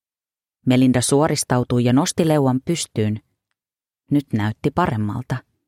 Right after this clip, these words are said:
Hän nyökkäsi päättäväisesti ja työnsi raskaan oven auki.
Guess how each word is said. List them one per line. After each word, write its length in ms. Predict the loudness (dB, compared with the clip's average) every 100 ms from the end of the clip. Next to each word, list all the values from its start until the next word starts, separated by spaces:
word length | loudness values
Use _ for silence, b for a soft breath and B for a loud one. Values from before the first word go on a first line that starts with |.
| _ _ _ _ _ _ _ 0
Hän 180 | 2
nyökkäsi 440 | 4 4 2 -2 -2
päättäväisesti 840 | 0 -2 -2 -2 -2 -2 -6 -6 -8 _ _
ja 80 | -4 0
työnsi 360 | 2 2 0
raskaan 480 | -2 -2 -4 -4 -4
oven 380 | 0 0 -2 -4
auki. 340 | -8 -8 -12